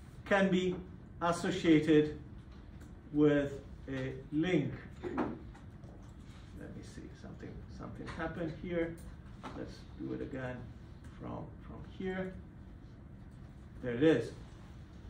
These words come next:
Copy link to block. If you click on this option, then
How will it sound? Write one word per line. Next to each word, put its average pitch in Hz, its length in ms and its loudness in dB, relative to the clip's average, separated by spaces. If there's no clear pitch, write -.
Copy 208 560 12
link 175 460 8
to 160 340 4
block. 151 460 6
If 123 160 -4
you 135 80 4
click 190 420 6
on 147 200 6
this 131 260 4
option, 214 680 10
then 170 440 10